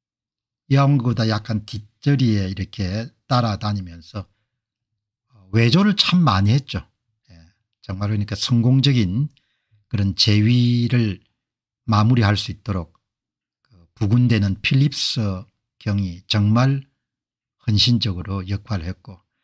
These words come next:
그 필립스 경에 좀 말이 험했던가 봐요. 그 말 실수를 자주 했는데 이제 그럴 때마다 항상 이렇게 엘리자베스 여왕에게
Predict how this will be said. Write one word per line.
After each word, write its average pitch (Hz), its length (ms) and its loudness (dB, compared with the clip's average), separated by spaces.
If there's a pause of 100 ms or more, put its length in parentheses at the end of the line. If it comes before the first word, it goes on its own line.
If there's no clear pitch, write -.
(140)
그 - 100 -12
필립스 165 840 0
경에 135 480 0 (460)
좀 131 140 0
말이 113 380 4
험했던가 151 680 0
봐요. 85 240 -10 (400)
그 107 80 -6
말 107 260 4
실수를 160 800 0 (460)
자주 107 280 0
했는데 95 640 -6 (460)
이제 - 140 -20
그럴 139 280 0
때마다 107 360 0
항상 147 520 0
이렇게 104 360 -4 (960)
엘리자베스 117 600 2
여왕에게 95 420 -2